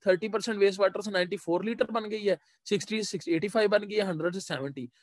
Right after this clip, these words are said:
मतलब थर्टी परसेंट वेस्ट वाटर में हाईएस्ट लीटर अचीव हुए हैं आपको, ठीक है, ये मैं मिसाल के तौर पर समझा रहा हूँ।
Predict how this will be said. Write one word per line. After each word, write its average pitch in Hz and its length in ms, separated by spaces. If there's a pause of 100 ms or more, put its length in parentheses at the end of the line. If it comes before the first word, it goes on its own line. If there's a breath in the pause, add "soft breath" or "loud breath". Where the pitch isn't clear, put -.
(300)
मतलब 202 340 (100)
थर्टी 214 320
परसेंट 247 380
वेस्ट 214 240
वाटर 208 260
में 240 140
हाईएस्ट 226 560
लीटर 214 360
अचीव 180 300
हुए 156 180
हैं 135 80
आपको, - 300 (300)
ठीक 170 180
है, 208 100
ये 208 60
मैं 214 80
मिसाल 196 300
के 190 80
तौर 185 120
पर 185 60
समझा 165 320
रहा 120 100
हूँ। 113 80